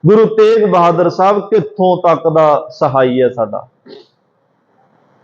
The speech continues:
ਜਦੋਂ ਤਿਲਕ ਜੰਜੂ ਦੇ ਰਾਖੇ ਬਣ ਕੇ ਦਿੱਲੀ ਨੂੰ ਤੁਰਨ ਲੱਗੇ ਨਾ, ਅਰਦਾਸ ਕਰਕੇ ਤੁਰਨ ਲੱਗੇ ਆ। ਗੱਲ ਅਰਦਾਸ ਦੀ ਚੱਲ ਰਹੀ ਆ, ਜਿੱਦੇ ਸ਼ਹੀਦ ਹੋਣਾ ਹੈ, ਉਹਦੇ, ਉਹ ਜਿਹੜਾ ਜਲਾਲ ਜਲਾਲੂਦੀਨ ਖੜਾ ਹੈ,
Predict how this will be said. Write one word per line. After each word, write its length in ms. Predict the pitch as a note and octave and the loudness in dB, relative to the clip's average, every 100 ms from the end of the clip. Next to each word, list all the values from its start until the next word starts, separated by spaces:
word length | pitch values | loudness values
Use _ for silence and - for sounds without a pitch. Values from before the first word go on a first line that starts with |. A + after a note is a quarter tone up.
| _ _ | _ _
ਜਦੋਂ 300 | C3+ G#3 A#3 | 2 4 4
ਤਿਲਕ 400 | A3 A3+ A#3+ A#3+ | 2 0 0 0
ਜੰਜੂ 340 | G#3 G#3 G3 G#3+ | 2 2 2 2
ਦੇ 180 | G#3 F#3+ | 2 2
ਰਾਖੇ 320 | E3+ G#3 G#3+ | 0 0 -2
ਬਣ 240 | F#3 F#3 | 0 -4
ਕੇ 160 | F3+ F#3+ | -2 -2
ਦਿੱਲੀ 320 | E3 E3+ F#3+ | -2 0 0
ਨੂੰ 140 | F#3+ | -2
ਤੁਰਨ 280 | F#3+ F3+ F3+ | -2 0 0
ਲੱਗੇ 240 | F#3+ D3+ E3+ | 0 0 0
ਨਾ, 200 | F#3+ F#3+ | 2 2
ਅਰਦਾਸ 360 | F#3 G3+ G#3+ | 2 2 0
ਕਰਕੇ 280 | G#3 F3+ F3 | -2 -2 -2
ਤੁਰਨ 280 | D3+ D3 C3+ | -4 -4 -4
ਲੱਗੇ 240 | G#2+ G#2+ | -8 -12
ਆ। 60 | - _ _ _ _ D3 | -16 _ _ _ _ -2
ਗੱਲ 180 | E3 F#3+ | 2 4
ਅਰਦਾਸ 280 | F3+ F#3+ G3 | 2 2 0
ਦੀ 160 | G3 G#3 | -2 -2
ਚੱਲ 200 | G3+ G3 | -2 0
ਰਹੀ 180 | G#3 | -2
ਆ, 60 | G#3 | -2
ਜਿੱਦੇ 360 | F3 G3 A3 A3 | 0 0 0 2
ਸ਼ਹੀਦ 380 | G3+ F#3+ A3+ | 2 2 2
ਹੋਣਾ 300 | A3+ G#3 A3+ | 2 2 0
ਹੈ, 140 | G3+ G3 _ _ _ - | -2 -6 _ _ _ 0
ਉਹਦੇ, 560 | G#3 G#3 A#3+ A3+ A3+ - - - - A3 | 2 4 2 2 -2 -12 -20 -20 -8 -2
ਉਹ 220 | G#3+ G3 | 0 0
ਜਿਹੜਾ 260 | G3+ A3 | 0 0
ਜਲਾਲ 420 | G3+ G3 G3+ G#3 F#3+ | 0 2 2 2 0
ਜਲਾਲੂਦੀਨ 640 | G#3 G#3 A3+ G#3 A3 G3 | 2 2 2 0 0 0
ਖੜਾ 120 | A3 | 0
ਹੈ, 120 | G#3+ | 0